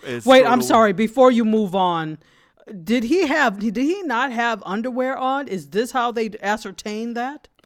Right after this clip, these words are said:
Speaker 1: I bel-, I just saw that they pantsed him at this assembly, and I think with the pants and his underwear came, uh, whatever, is everything come-, is, is, he's literally, um, uh,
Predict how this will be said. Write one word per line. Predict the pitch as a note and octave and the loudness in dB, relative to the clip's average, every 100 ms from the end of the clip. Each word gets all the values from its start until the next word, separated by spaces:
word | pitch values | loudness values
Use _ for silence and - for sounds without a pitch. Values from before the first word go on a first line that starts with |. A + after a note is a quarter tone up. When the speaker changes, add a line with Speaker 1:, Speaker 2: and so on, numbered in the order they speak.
| - | -4
Speaker 1:
I | E3+ F#3 | 0 0
bel-, | F#3+ F#3 | 0 0
I | D3 E3 | 0 -2
just | F3+ G3 | -2 -4
saw | A3 | -4
that | F3 | -4
they | D#3+ D3+ | -4 -6
pantsed | - G3+ G#3+ A#3 | -6 -6 -8 -8
him | A#3 | -6
at | G3+ F#3+ | -6 -6
this | F#3+ - | -10 -10
assembly, | F3 F#3+ F3 E3 D#3+ D#3+ - | -10 -8 -8 -6 -8 -8 -8
and | C3 C3+ | -8 -6
I | C3+ | -6
think | C3+ D3 | -6 -6
with | C#3+ | -6
the | C3 | -6
pants | - D#3 D3+ D3+ - | -8 -10 -10 -12 -10
and | C3 C#3+ | -10 -8
his | D#3 C#3 | -8 -8
underwear | C#3 C3+ | -10 -10
came, | C3+ D3+ C3 | -10 -10 -10
uh, | A#2+ | -8
whatever, | C3 D3+ E3+ | -6 -4 -6
is | D#3 A#2+ | -8 -4
everything | B2+ E3+ G#3 A3 | -4 -4 -6 -8
come-, | G#3+ D3 | -8 -8
is, | C#3+ C3+ | -8 -6
is, | D3+ C#3+ | -8 -8
he's | B2+ B2+ | -12 -12
literally, | C#3+ F#3 G3 G3+ D3+ B2+ F#2+ | -8 -6 -6 -8 -12 -20 -10
um, | A#2+ B2+ B2 C3+ C#3 | -6 -6 -8 -14 -10
uh, | B2+ A#2+ | -8 -6